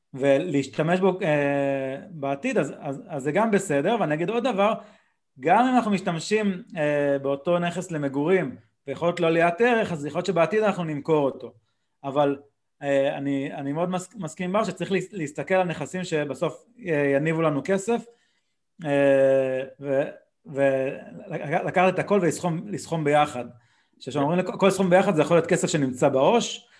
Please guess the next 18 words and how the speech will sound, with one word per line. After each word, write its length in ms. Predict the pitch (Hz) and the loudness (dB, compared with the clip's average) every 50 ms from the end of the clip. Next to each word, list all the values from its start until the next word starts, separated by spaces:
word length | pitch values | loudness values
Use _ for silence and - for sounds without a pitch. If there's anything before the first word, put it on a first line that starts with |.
| _ _ | _ _
יכול 120 | _ - 139 | _ -4 -4
להיות 140 | 135 - - | -4 -2 -2
כסף 160 | 165 143 151 | -2 -2 0
שנמצא 240 | 143 127 - 147 135 | -4 0 0 0 0
בפיקדון, 600 | - 139 127 127 135 131 156 196 220 214 208 196 - - - - _ _ _ _ - | 0 -2 -4 -4 -4 0 2 4 4 4 4 2 -2 -4 -10 -20 _ _ _ _ -8
יכול 140 | - 151 151 | -2 -2 -2
להיות 100 | 147 - | 0 0
כסף 160 | 156 151 147 | -2 -2 -2
שנמצא 260 | 139 139 - 165 151 | -2 0 2 2 4
במוצ-, 800 | 143 147 143 139 135 135 131 131 135 143 135 131 127 - - - | 4 6 6 6 6 6 4 2 -2 -4 -6 -8 -10 -10 -12 -8
מוצרים 480 | - 165 139 135 - 151 139 143 160 165 | -6 -6 -6 -6 -4 -2 0 0 0 0
בשוק 320 | 147 143 - 170 - - | 0 0 -2 -2 -2 2
ההון, 300 | 147 156 170 170 165 151 | 2 4 4 2 2 0
גם 160 | 135 139 143 143 | -2 -2 0 2
על 60 | 139 | 2
ההשקעה, 400 | 139 127 - - - 135 - 151 | 2 0 -2 0 2 2 2 4
פוליסת 280 | 151 156 139 139 135 | 2 0 0 -2 -4
חיסכון, 500 | - 143 131 - 143 120 - 180 175 156 | -8 -12 -8 -8 -8 -4 0 0 2 2